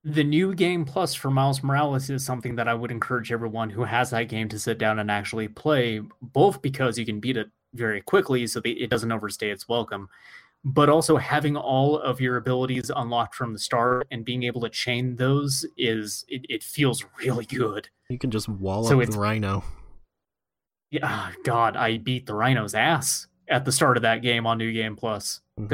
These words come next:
Speaker 2: Mm-hmm.
Speaker 1: you could just, you already have, like, so much Venom meter by that point that you can just chain it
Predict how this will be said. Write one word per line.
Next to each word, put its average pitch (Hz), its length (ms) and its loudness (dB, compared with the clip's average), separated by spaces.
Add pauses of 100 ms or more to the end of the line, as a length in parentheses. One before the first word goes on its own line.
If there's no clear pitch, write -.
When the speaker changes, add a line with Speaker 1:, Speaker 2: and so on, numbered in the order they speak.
Speaker 2:
Mm-hmm. 127 60 0
Speaker 1:
you 127 60 0
could 139 100 4
just, 135 260 0
you 135 240 4
already 143 320 6
have, 143 260 2
like, 135 140 0
so 143 160 -2
much 135 160 -2
Venom 127 440 0
meter 107 440 -10
by 117 160 0
that 117 240 0
point 123 240 -6
that 123 80 -6
you 113 80 -8
can 127 100 -6
just 120 220 -8
chain 135 260 0
it 117 100 -6